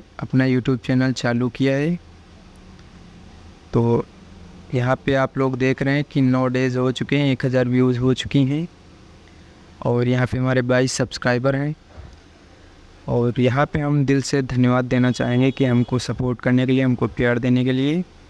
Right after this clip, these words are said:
ऐसे ही अपना प्यार बनाए रखें। तो दिल से धन्यवाद भाइयों।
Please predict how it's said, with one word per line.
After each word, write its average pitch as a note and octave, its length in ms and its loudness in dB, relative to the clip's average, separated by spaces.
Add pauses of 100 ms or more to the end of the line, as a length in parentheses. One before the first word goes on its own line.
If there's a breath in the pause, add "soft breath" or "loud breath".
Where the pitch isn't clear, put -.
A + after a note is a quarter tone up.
(460)
ऐसे B2 260 0
ही B2+ 120 4
अपना B2+ 220 0
प्यार C3 440 -2
बनाए B2 340 0
रखें। D3 420 -4 (960)
तो B2 60 -4
दिल C3 300 2
से C3 340 0
धन्यवाद B2 600 0
भाइयों। B2+ 380 0